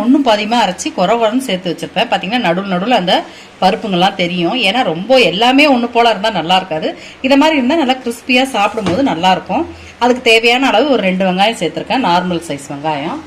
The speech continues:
இப்ப இதுக்கு தேவையான அளவு பச்சை மிளகாய் வந்து சேர்த்திருக்கேன், ஒரு மூணு பச்சை மிளகாய்.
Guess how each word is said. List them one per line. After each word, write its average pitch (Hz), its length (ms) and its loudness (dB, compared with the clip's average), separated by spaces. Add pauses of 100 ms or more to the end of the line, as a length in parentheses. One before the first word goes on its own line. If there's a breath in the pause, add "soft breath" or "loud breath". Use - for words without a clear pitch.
(580)
இப்ப 320 80 -10 (120)
இதுக்கு 254 260 -8
தேவையான 240 400 0
அளவு 196 220 0 (420)
பச்சை 214 240 0
மிளகாய் 190 300 2
வந்து 233 220 -8
சேர்த்திருக்கேன், 180 400 -2
ஒரு 175 140 -4
மூணு 180 220 -2
பச்சை 156 240 -8
மிளகாய். 190 340 -2